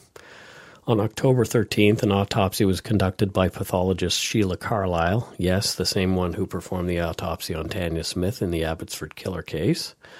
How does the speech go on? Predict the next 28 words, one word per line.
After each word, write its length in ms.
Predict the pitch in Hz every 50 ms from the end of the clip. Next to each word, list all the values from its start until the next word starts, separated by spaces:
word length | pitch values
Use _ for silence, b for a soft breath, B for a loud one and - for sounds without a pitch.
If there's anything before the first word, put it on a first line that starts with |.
| B B B B B B B B _
We, 160 | - 110 95 87 95 101 98
we 120 | 92 90
covered 340 | - - - 90 87 85 82
that 220 | 90 87 82 87
in 140 | 85 85 85
episodes 460 | 82 - - - - 82 80 80 -
two 220 | - - - 101 82
and 120 | 71 76
three. 400 | - - - 95 87 76 73 82 B B B B B B B B B B - _
Doctor 320 | - 107 104 120 - - 131
Carlisle 560 | 127 - 135 117 110 110 104 90 87 87 85
determined 460 | 87 87 - - - 90 92 87 87
that 120 | 85 82 92
Mindy's 520 | 98 101 101 98 98 90 90 92 - -
death 280 | - - 82 85 - -
was 160 | 110 92 -
a 80 | 85
homicide. 680 | 85 90 90 87 87 87 - - - - - 85 - - _ _ B B B B B B B B B B B B
Her 140 | - -
nose 280 | 110 110 110 117 123 123
had 120 | 127 120 113
been 160 | 107 98 98
broken 400 | 90 90 92 101 104 - - 101
in 120 | 90 80
at 120 | 76 - 82
least 280 | - 101 92 - - -
two 160 | - - 123
places. 640 | 110 - - 90 95 98 - - 80 71 - - -